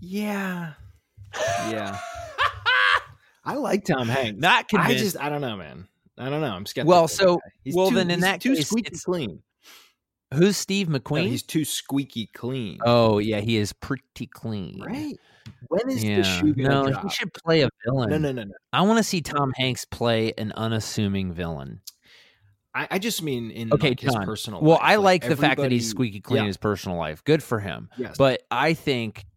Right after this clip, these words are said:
Speaker 2: I think that if I was given the op-, a blank slate Batman o-,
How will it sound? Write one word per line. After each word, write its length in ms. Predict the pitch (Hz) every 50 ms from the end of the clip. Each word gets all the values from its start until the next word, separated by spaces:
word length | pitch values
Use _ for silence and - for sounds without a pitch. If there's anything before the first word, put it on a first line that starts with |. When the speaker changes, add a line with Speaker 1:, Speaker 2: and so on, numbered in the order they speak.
| _ _ -
Speaker 2:
I 300 | 117 127 139 151 156 165
think 600 | 160 - - 101 76 - - - - - - _ _ _ _ -
that 300 | 107 101 123 123 120 - -
if 180 | 117 107 - -
I 260 | - 104 113 120 131 143
was 220 | 143 147 127 110
given 280 | 104 131 131 113 117 120
the 120 | 120 117
op-, 180 | 110 107 90 -
a 60 | - 98
blank 440 | 90 - 113 117 123 127 135 135 -
slate 440 | - - 117 123 120 117 110 - 98
Batman 600 | 87 107 104 101 98 - 104 104 92 90 87 82 82
o-, 80 | 82